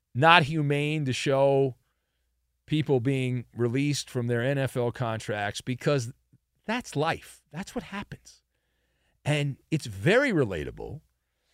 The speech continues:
to say that it's h-,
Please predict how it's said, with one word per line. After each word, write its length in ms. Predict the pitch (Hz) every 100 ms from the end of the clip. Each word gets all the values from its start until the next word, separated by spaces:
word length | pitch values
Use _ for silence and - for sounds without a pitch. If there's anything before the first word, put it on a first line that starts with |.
| _ _ -
to 100 | 160
say 280 | - 233 233
that 140 | 180
it's 240 | 147 - - _ _ _ _ _ _ _ _ _ _ _ _ _
h-, 120 | -